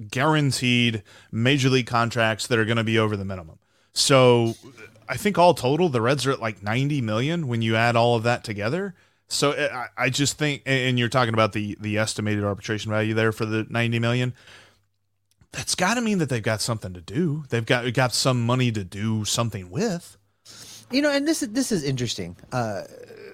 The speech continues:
Speaker 2: from the comment section, Greg Hughes says, "You can lose a hundred games a year cheaper.
Speaker 1: That's
Speaker 2: Uh,
Speaker 1: true.
Speaker 2: that's the Reds' plan."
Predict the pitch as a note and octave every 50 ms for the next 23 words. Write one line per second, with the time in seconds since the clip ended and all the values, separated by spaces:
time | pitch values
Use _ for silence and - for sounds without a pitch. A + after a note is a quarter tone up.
0 | - - - - G3 G3 F3+ E3 D3 - D3+ C3+ A#2+ A#2+ G#2+ G2+ - A2 G2 -
1 | - A2+ G#2+ A#2 B2+ B2 A2 - - A#2+ A2+ G#2 G2 - A#2 G#2+ G#2 G#2 G2+ G2+
2 | G#2 G2+ B2 A#2+ A#2+ B2 B2 A2+ A2+ B2 B2 A2 A2+ G#2+ G#2+ A#2 A2+ A2 G#2 G2+
3 | A2 A2 G#2 G#2 A2 A2 G#2 - - C#3+ C3+ B2 - B2 A2+ G#2+ G#2 - - -
4 | - - - A2+ A2+ A2+ C#3 D3 D3 - - D#3 D3+ D3+ D3 C#3 - - C#4 D4+
5 | A#3 A#2+ F#2+